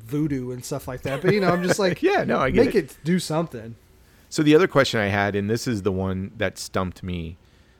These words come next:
Speaker 2: what do all the animals mean in this film? So there are so many call outs to s-, specific animals. You, it, it opens with a snake in the water.
Speaker 1: Uh-huh.
Speaker 2: So I know Herzog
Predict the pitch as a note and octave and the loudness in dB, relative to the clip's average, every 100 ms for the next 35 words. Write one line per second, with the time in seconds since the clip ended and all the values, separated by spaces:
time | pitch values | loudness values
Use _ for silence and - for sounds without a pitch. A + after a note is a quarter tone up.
0 | _ - F#2+ A#2 - B2+ G#2+ G#2+ G2+ G2+ | _ -10 0 0 0 -10 -4 0 2 2
1 | G2+ F#2+ F#2 F#2+ F#2 F2+ D#2+ D#2+ - - | 0 -4 -6 -6 -6 -6 -8 -10 -14 -12
2 | G2 F2+ E2 E2 - F#2 E2+ - E2+ D#2 | -6 -6 -6 -10 -8 -6 -6 -8 -12 -12
3 | - - _ _ _ _ _ - - G#2+ | -14 -20 _ _ _ _ _ -14 0 2
4 | G2+ F#2+ F#2+ - _ A2 A#2+ A2 F#2+ - | 4 2 -2 -6 _ 0 0 2 -2 -8
5 | - - - - B2 B2 A#2+ A2 G2+ F#2+ | -10 -12 -12 -2 0 0 0 -2 -2 -6
6 | - - G#2 F#2+ F2 F2 - - - - | -8 0 0 0 -4 -6 -10 -14 -14 -18
7 | - _ - - - A2+ G#2 F#2 F#2 E2+ | -20 _ -16 -12 -8 -6 -4 -4 -4 -6
8 | F2 F#2+ - A2 G2+ - - A#2 - C3+ | -10 -12 -14 -12 -12 -14 -10 -10 -6 4
9 | B2+ D3 C3 A2+ A2 F#2+ - F2+ D#2+ D#2+ | 4 4 0 0 -4 -4 -4 -6 -6 -10
10 | - - - _ _ C#3 F3+ - - - | -10 -12 -18 _ _ -8 -8 -8 -18 -20
11 | - A2+ F#2+ - - A2+ G#2+ B2 C3+ B2 | -6 -4 -4 -10 -4 -2 2 2 2 0
12 | A2+ - G#2 G2 F#2+ | -2 0 0 0 -2